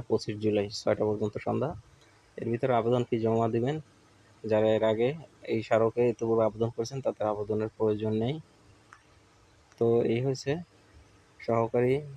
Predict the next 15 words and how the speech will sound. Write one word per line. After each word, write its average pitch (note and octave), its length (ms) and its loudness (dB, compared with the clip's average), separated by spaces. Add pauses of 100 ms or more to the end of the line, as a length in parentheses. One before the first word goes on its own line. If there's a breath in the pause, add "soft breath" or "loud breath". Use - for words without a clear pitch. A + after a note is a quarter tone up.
(200)
থানা A#2 280 -2
বা A2+ 80 0 (100)
শিক্ষা - 380 -2 (300)
অফিসারের A2+ 600 0 (1200)
যে A#2 160 0
সার্কুলার। A#2 540 -2 (120)
আপনারা G#2 340 -2 (120)
সবাই G#2+ 260 2
আবেদন A2+ 300 -2
করবেন C3 240 -6 (100)
এবং G#2+ 120 0 (160)
চ্যানেলটি G#2+ 320 -2
সাবস্ক্রাইব A2 480 -6
করবেন। A#2 260 -2 (680)
ধন্যবাদ। A2 440 2